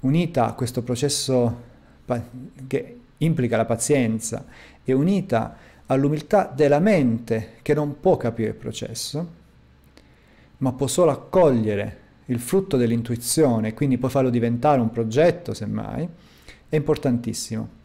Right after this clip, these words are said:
Ed è il nuovo essere umano. Cosa succede quando attiviamo questa forma di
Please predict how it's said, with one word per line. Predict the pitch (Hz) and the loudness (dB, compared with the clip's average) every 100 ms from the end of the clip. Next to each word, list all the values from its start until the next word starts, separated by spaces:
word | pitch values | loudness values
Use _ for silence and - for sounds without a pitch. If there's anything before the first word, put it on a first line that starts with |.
| - - - - - | -20 -20 -20 -20 -2
Ed | 156 156 | 0 4
è | 170 160 165 | 6 4 2
il | 151 | 0
nuovo | 170 190 | 4 4
essere | 165 - 135 | 4 4 4
umano. | 143 107 101 - - _ - - - - _ _ - | 4 0 -2 -8 -14 _ -20 -20 -20 -20 _ _ 0
Cosa | 247 190 | 2 4
succede | 247 - 208 170 | 2 2 4 4
quando | 160 151 156 | 4 4 0
attiviamo | - 226 143 117 131 131 123 - - | 2 2 4 4 4 2 0 -4 -6
questa | 123 - 127 | -4 -2 0
forma | 139 139 127 | 2 2 2
di | 120 127 123 - | 2 2 2 -2